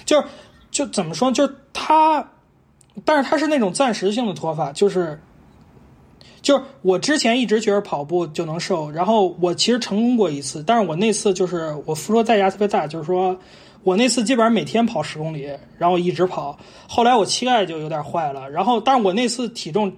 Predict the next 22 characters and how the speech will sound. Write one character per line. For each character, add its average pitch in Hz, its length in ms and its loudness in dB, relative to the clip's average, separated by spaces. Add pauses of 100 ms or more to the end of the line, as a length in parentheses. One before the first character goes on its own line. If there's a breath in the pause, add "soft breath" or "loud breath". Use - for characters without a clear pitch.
下 - 180 -2
来 214 60 2
特 208 140 -2
别 185 100 2
多， 208 120 2
但 254 180 2
是 240 80 -14 (340 loud breath)
你 190 80 -2
知 190 80 0
道， 285 140 2
就 262 180 -4
是 233 40 -4
说 277 260 4
有 214 300 2
氧 190 200 0
运 202 160 -4
动 196 200 -2
它 240 180 -2
是 226 160 0 (260)
把 165 220 0
你 208 160 0
的， 151 260 -8